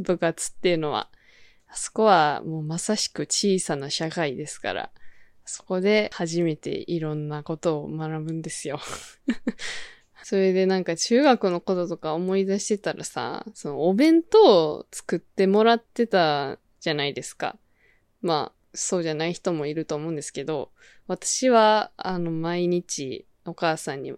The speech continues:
お弁当を作ってもらってて、でもあのさ、お弁当を毎日作ってもらう時代ってさ、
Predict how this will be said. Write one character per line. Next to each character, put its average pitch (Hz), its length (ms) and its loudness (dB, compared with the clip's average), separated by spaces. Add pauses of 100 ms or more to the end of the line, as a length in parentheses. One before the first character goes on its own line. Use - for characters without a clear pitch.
お 175 100 -2
弁 175 220 -2
当 185 120 2
を 156 60 -2
作 - 220 -12
っ - 40 -20
て - 140 -8
も 165 140 -4
ら 175 100 -4
っ 170 40 -8
て 175 200 -4
て、 151 260 -4 (500)
で 180 100 0
も 151 240 0
あ 185 160 2
の 339 220 6
さ、 285 520 2
お 170 80 -2
弁 311 340 2
当 339 380 6
を 175 60 2
毎 175 240 0
日 226 320 2
作 - 240 -8
っ - 40 -14
て - 220 -2
も 208 240 4
ら 220 300 4 (240)
う 208 320 2
時 202 240 2
代 - 360 2
っ - 320 -20
て 160 120 -4
さ、 - 400 -6